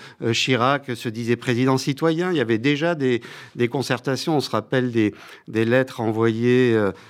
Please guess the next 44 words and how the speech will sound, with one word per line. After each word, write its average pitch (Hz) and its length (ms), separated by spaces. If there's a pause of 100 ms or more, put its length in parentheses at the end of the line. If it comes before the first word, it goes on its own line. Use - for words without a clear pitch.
(160)
euh, 104 300
enfin, 92 240 (300)
euh, 101 60
en 113 180
par 117 180
les 107 340
élèves 139 300
dans 113 140
le 110 400
cadre 117 200
d'une 117 120
consultation, 117 840
euh, 104 60 (380)
euh, 110 100
qui 117 260
s'était 113 300
passée 117 340
sous 117 140
le 104 40
gouvernement 117 400
Balladur. 139 340
Donc 156 180
c-, - 140
cette - 220
aspiration 170 840
à - 20
la 120 140
démocratie 139 600
participative 117 600
est 120 160
assez 110 200
ancienne. 170 540 (640)
Bon, 123 320
il 131 60
y 131 60
a 143 60
des 151 120
jalons 160 320
qui 151 80
ont 131 80
été 123 180
posés 147 720
et 135 40
beaucoup 139 440